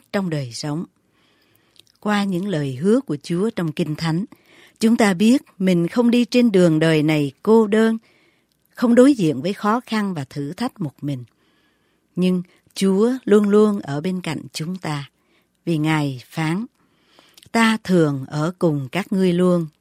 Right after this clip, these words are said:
cho đến tận thế." Trích Phúc Âm Ma-thi-ơ chương hai mươi tám, câu hai mươi. Khi mệt mỏi và sắp vấp ngã, chính lời Chúa trong Kinh Thánh sẽ ban cho chúng ta sức mạnh để nhịn nhục và chịu đựng.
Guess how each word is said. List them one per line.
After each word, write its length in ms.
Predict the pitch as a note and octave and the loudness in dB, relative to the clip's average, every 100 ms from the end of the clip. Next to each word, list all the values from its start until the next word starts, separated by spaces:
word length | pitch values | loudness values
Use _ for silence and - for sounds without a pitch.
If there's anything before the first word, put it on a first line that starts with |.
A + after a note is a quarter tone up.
| _ | _
cho 140 | F3 | -6
đến 260 | D#3+ F3 G#3+ | -4 -4 -4
tận 280 | - D3+ - C3 | -4 -6 -8 -12
thế." 340 | D#3 D3+ E3+ - _ _ _ _ _ _ - _ | -8 -6 -8 -12 _ _ _ _ _ _ -20 _
Trích 200 | B3 C4+ | -2 0
Phúc 140 | C4+ | -4
Âm 220 | - F#3 F3 | -2 -2 0
Ma-thi-ơ 560 | E3+ - F#3 E3 D#3+ | -2 -4 -2 0 0
chương 300 | D3+ E3+ D#3 | -2 -4 -4
hai 200 | D3 F3 | -2 -2
mươi 160 | D#3 C#3+ | -4 -6
tám, 380 | - D3 D3+ G#3 A3+ _ _ | -6 -4 -4 -6 -10 _ _
câu 140 | D#3+ | -8
hai 240 | C#3+ D#3+ D3+ | -6 -6 -6
mươi. 300 | D3 D3 C#3 - _ _ _ _ _ _ _ _ _ _ | -4 -6 -8 -14 _ _ _ _ _ _ _ _ _ _
Khi 220 | - B3+ | -4 0
mệt 200 | A3+ E3 - | 0 -2 -4
mỏi 460 | D#3 D#3 C#3+ E3+ A#3 | -4 -4 -4 -6 -6
và 280 | F3 C#3 B2+ | -6 -6 -6
sắp 240 | - A#3+ _ - | -6 -6 _ -4
vấp 220 | C4 - | -4 -2
ngã, 360 | D#3 C3+ C#3 G3+ _ _ _ _ _ - _ | -6 -4 -8 -12 _ _ _ _ _ -20 _
chính 240 | - B3 D#4 | 0 4 4
lời 340 | C4+ F3+ D#3+ | 6 6 4
Chúa 300 | - F#3+ G#3+ | 0 0 2
trong 200 | D4 A3 | 2 -2
Kinh 220 | G3+ G#3 F3+ | -2 -4 -4
Thánh 280 | F#3+ F3 A#3+ | -4 -4 -6
sẽ 180 | - D#3 | -6 -6
ban 300 | D#3 F#3 F3+ | -2 -2 -2
cho 120 | F3+ | -6
chúng 220 | E3 E3+ G3 | -8 -8 -4
ta 180 | F#3 | -4
sức 280 | F3 - D4 | -2 -4 -4
mạnh 260 | F#3+ D3+ C#3 | -4 -2 -2
để 120 | D#3+ | -2
nhịn 360 | F#3+ E3+ D#3+ D#3+ | 0 0 0 -2
nhục 160 | E3+ - | -2 -4
và 80 | D#3 - | -10 -8
chịu 280 | - D3 D3+ | -4 -4 -4
đựng. 220 | D3 | -6